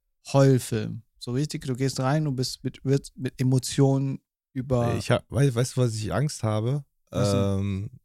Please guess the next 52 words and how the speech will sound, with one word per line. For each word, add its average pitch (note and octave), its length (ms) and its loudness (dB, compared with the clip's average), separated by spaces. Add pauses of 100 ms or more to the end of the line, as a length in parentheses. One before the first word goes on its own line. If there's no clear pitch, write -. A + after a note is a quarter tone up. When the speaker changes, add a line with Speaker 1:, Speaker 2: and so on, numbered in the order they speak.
(340)
Speaker 2:
es - 240 -12
geht C3 200 -2
ja A2 180 2
um F#2+ 580 -2
auch G2+ 320 -6
eine F#2+ 180 -2
übergewichtige G#2 1040 -4
Person G#2+ 680 -4
in, D2 220 -8
als, - 440 -10
als D3 140 -4
Speaker 1:
Ja. C3+ 140 2 (120)
Speaker 2:
Protagonist, G2+ 720 -6
ne? F#2+ 300 -4 (200)
Speaker 1:
Ja. B2+ 260 0 (160)
Speaker 2:
Oh, C#2+ 340 -6
ich E2+ 200 -6
sehe G2 140 -4
da E2 220 -2
schon - 160 -10
irgendwas F2+ 480 -8
kommen, E2+ 300 -6
ich - 140 -14
weiß F#2 260 -6
nicht. - 420 -12
Ich, C3 100 -4
Speaker 1:
Nee, C#3 460 8
Speaker 2:
ich, C#3 40 4
ich C#3 40 4
Speaker 1:
ich C#3 60 6
Speaker 2:
call, C3+ 120 8 (140)
Speaker 1:
glaub C#3+ 120 0
Speaker 2:
ich - 140 -2
call's, B2+ 440 4
ich - 180 0
call's, B2+ 340 4
Speaker 1:
Ja, D#3 440 10
Speaker 2:
Digga. D3+ 220 -2
Speaker 1:
ja, D#3+ 300 10
nee, D3+ 320 6
ich D#3+ 140 0
glaube D#3+ 240 6
eher D3 180 6
weniger, D3+ 400 6
weil C#3 140 4
ich C3+ 100 -4
glaube, D3 300 4
man C#3+ 160 2
muss D3+ 140 2
ja C#3+ 120 2
wirklich D3 240 0
bedenken, C#3 460 2